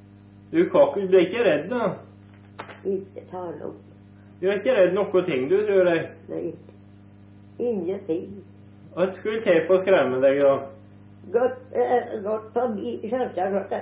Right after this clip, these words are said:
Speaker 2: tolv om natten. Jeg, jeg banka brød på Ramberg. Så ble det så sent til meg. Og da var klokka tolv om natten. Jeg kom forbi kirka og, og opp til Aksel.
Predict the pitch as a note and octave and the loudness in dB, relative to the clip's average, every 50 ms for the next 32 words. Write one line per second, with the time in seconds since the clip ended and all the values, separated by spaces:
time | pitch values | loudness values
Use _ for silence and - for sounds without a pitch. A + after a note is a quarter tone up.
0 | - F3+ F#3+ F#3+ - G3 - - - F#2+ G2 G#2+ G#2+ G#2 - F#2+ - - - A#2 | -6 -4 -2 -2 -2 -2 -2 -4 -6 -6 -6 -6 -8 -8 -10 -14 -18 -12 -10 -10
1 | - - - F3+ D#3+ - - - E3 E3+ F3+ G3 F#3+ G3 G3 F#3+ - - F3+ F#3 | -10 -8 -4 -4 -4 -4 -6 -10 -12 -8 -6 -6 -6 -8 -10 -10 -8 -8 -10 -8
2 | G3+ G3+ F#3+ - G#3 G3+ F#3+ F#3+ F#3 - F3+ E3+ E3+ F3+ F#3 F#3+ F#3+ - F3 F#3 | -4 -2 -2 -2 -2 -4 -4 -6 -4 -4 -2 0 0 0 0 -2 -4 -4 -2 -2
3 | G3 F#3+ E3 - F#3 E3+ - - - F3+ F3+ - - - G3 F#3+ - - - - | -2 -2 -2 -4 -6 -10 -10 -6 -4 -4 -4 -4 -6 -10 -14 -14 -10 -8 -6 -6
4 | - G3 E3 - - - - - - - - - - - - - - - - - | -6 -8 -8 -12 -16 -20 -20 -20 -20 -20 -20 -20 -20 -20 -20 -20 -20 -20 -20 -20
5 | - - - - - - - - - - D#3 - G3 F#3+ F#3 G3 F#3 F#3 G3+ F#3+ | -20 -20 -20 -20 -20 -20 -20 -20 -18 -16 -14 -6 -4 -2 -2 0 -2 -2 -2 -6
6 | F3 E3+ F3 F3 F#3+ F#3+ F#3 - - G#3 G3 G3+ G3 G3 G3 G#3 - - - - | -4 -4 -2 -2 -2 -2 -4 -6 -8 -8 -6 -6 -8 -10 -10 -12 -14 -16 -20 -20
7 | - - - - - - - - - - - - - - - - - - - - | -20 -20 -20 -20 -20 -20 -20 -20 -20 -20 -20 -20 -20 -20 -20 -20 -20 -20 -20 -20
8 | - - - - - - - - - - - F3 F3+ - - F3 E3+ - D#3+ F#3+ | -20 -20 -20 -20 -20 -20 -20 -20 -20 -14 -8 -6 -4 -4 -4 -4 -6 -6 -6 -6
9 | G#3 G#3+ - - - - F#3 E3+ - F3 E3+ - F3 E3+ E3 D#3+ D#3 E3 D#3 C#3+ | -6 -6 -8 -6 -4 -2 -2 0 0 -2 -4 -4 -2 -2 0 0 -2 -4 -6 -6
10 | C#3+ E3+ E3+ E3 - E3 D#3+ D#3+ D#3 D#3 - F3 F3 D#3+ - E3 E3 E3 D#3+ D3 | -6 -6 -6 -6 -6 -8 -6 -6 -6 -6 -6 -6 -6 -6 -6 -8 -8 -8 -8 -8
11 | D#3 E3 - - D3 D#3 D3+ D3 - A2 G#2+ - - D#3+ E3 D#3+ - - D3 - | -10 -12 -10 -8 -8 -8 -8 -10 -10 -8 -8 -8 -6 -8 -8 -8 -10 -12 -14 -14
12 | - - - - - F3+ E3 D#3+ - - F3+ - - E3+ - - - - C3+ - | -16 -20 -20 -12 -8 -8 -8 -8 -8 -10 -12 -8 -6 -6 -8 -6 -8 -10 -10 -10
13 | - - - C3+ C#3 C#3 | -14 -8 -6 -6 -6 -6